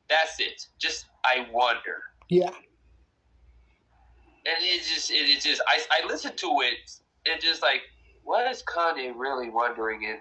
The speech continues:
Speaker 1: like, in his mind?
Speaker 2: Mm-hmm.
Speaker 1: Because this, I think he already made his choice because I don't think he's not wondering anymore. He's already made his choice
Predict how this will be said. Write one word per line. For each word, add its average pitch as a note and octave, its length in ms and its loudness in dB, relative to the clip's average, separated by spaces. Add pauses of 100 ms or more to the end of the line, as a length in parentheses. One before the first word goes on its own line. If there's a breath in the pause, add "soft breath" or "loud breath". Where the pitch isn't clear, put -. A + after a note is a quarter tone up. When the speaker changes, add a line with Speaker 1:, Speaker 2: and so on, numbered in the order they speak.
(160)
Speaker 1:
like, A2+ 160 0 (600)
in A#2 100 -2
his B2 240 -8
mind? A#2 440 2 (480)
Speaker 2:
Mm-hmm. F3+ 380 4 (100)
Speaker 1:
Because A#2+ 420 2
this, - 400 -6 (1300)
I - 40 0
think - 160 0
he F3 100 -4
already D3+ 220 0
made D3+ 160 4
his A#2 120 0
choice D3+ 280 -2
because B2+ 280 0
I B2+ 120 6
don't D#3 100 2
think E3 120 0
he's D#3+ 120 -2
not B2 180 2
wondering C3 400 2
anymore. A2 440 0
He's C3 240 -8
already C3 240 0
made C3+ 140 0
his - 120 -12
choice D#3 220 -2